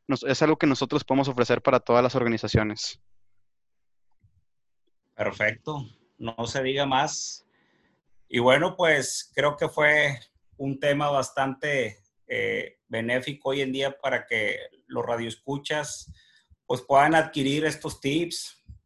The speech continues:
Speaker 2: a través de toda esta experiencia que hemos compartido, a través de ejemplos, casos reales que se han vivido. Y como bien lo mencionabas, esto es prácticamente Proleo, vender resultados,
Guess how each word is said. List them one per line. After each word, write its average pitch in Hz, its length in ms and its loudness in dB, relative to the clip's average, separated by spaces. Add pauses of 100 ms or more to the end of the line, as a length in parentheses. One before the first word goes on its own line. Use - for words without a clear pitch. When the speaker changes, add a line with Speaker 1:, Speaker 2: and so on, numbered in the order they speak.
(600)
Speaker 2:
a 117 140 -4
través 120 220 -2
de 139 120 -4
toda 143 200 2
esta 143 200 -2
experiencia 131 580 -4
que 139 60 -6
hemos 135 200 -6
compartido, 139 760 -4
a 147 80 -8
través 131 280 -2
de 139 80 -6
ejemplos, 143 880 -4 (360)
casos 131 340 0
reales 139 380 4
que 131 140 -6
se 135 140 -4
han 131 100 -2
vivido. 147 640 -4 (580)
Y 113 140 -2
como 127 240 4
bien 135 160 2
lo 175 80 2
mencionabas, 156 920 0
esto 156 400 2
es - 520 -2 (320)
prácticamente 143 720 0
Proleo, 147 520 -2 (680)
vender 131 360 4
resultados, 160 1000 0